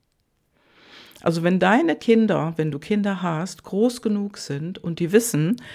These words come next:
dass sie sich jeden Tag die Zähne putzen müssen, hast du keine Verantwortung darüber, dass sie es wirklich tun. Das liegt zum Beispiel in deren eigenen Verantwortung. Und die wissen, und jeder Mensch weiß es,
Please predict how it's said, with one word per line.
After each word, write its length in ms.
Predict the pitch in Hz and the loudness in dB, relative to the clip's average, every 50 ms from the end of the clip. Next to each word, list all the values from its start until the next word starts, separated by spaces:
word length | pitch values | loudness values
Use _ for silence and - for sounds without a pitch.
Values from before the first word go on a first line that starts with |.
| - - - - - | -20 -20 -20 -12 -4
dass 200 | - 170 180 185 | -2 -2 -2 0
sie 100 | - 190 | -2 -4
sich 340 | 180 175 175 180 180 - - | -2 -2 -2 -4 -4 -4 -2
jeden 280 | - 226 294 - 254 240 | 0 0 2 4 2 2
Tag 160 | 262 226 - | 0 -2 -4
die 140 | - 202 185 | -4 -6 -6
Zähne 280 | - - 214 214 190 180 | -2 -2 -2 -2 -2 -4
putzen 460 | - - 123 120 - - - 135 135 | -6 -8 -10 -10 -10 -10 -10 -10 -10
müssen, 600 | 127 123 123 - - 147 165 214 277 269 - - _ _ _ _ _ _ _ _ _ _ _ _ _ _ - | -10 -10 -10 -10 -8 -4 -4 -4 -4 -4 -8 -18 _ _ _ _ _ _ _ _ _ _ _ _ _ _ -8
hast 320 | - 180 165 - - - | -6 -6 -6 -6 -4 -2
du 140 | 208 226 240 | 0 0 0
keine 340 | 240 - 214 196 190 190 185 | 0 -2 -2 0 0 0 -2
Verantwortung 880 | 190 - - - - 139 165 165 - 180 165 170 175 - 185 180 180 | -2 -4 -4 -2 -2 -2 -2 -4 -4 -4 -4 -4 -4 -4 -6 -8 -6
darüber, 580 | 175 175 175 165 175 175 180 170 175 175 175 180 - _ _ _ _ _ _ _ _ | -6 -6 -8 -6 -6 -6 -6 -6 -6 -6 -6 -8 -10 _ _ _ _ _ _ _ _
dass 200 | - 151 151 - - | -6 -6 -6 -6 -6
sie 80 | 160 | -8
es 160 | 151 - - | -8 -8 -6
wirklich 400 | 139 139 139 - - 143 - - | -6 -6 -4 -4 -6 -8 -8 -8
tun. 320 | - - 240 214 151 120 - - | -6 -4 -2 -2 -2 -4 -8 -8
Das 240 | - 139 - - - | -10 -10 -8 -8 -8
liegt 280 | 123 135 135 - - | -8 -8 -8 -10 -8
zum 160 | - 160 156 151 | -4 -4 -2 -2
Beispiel 360 | 131 113 117 - - - - | -2 -2 -4 -6 -6 -6 -4
in 160 | 175 175 165 | -2 -2 0
deren 320 | 185 185 190 190 196 202 | 0 0 0 0 0 -2
eigenen 460 | - - - 311 349 277 202 143 131 127 | -2 0 0 4 4 4 4 4 2 -2
Verantwortung. 800 | 127 - - - 123 127 127 - - - - - - - - - _ _ _ _ _ _ _ _ _ _ _ _ - - - - - _ - - | -4 -6 -6 -6 -8 -10 -12 -12 -14 -14 -14 -14 -16 -18 -18 -20 _ _ _ _ _ _ _ _ _ _ _ _ -20 -20 -20 -20 -20 _ -10 -8
Und 140 | 165 151 | -4 0
die 140 | 202 208 180 | 0 4 8
wissen, 580 | 190 233 277 - - 190 175 190 240 - - - - _ _ _ _ _ _ | 8 8 8 6 4 0 0 0 -2 -2 -4 -10 -20 _ _ _ _ _ _
und 220 | - 139 123 131 | -6 -6 -6 0
jeder 240 | 147 175 220 233 226 | 4 6 6 6 6
Mensch 320 | 214 208 202 202 - - - | 4 2 0 0 -2 -4 -4
weiß 300 | 151 143 139 139 131 139 | -4 -4 -4 -4 -4 -4
es, 380 | 151 185 240 - - - - | -4 -4 -4 -6 -8 -12 -16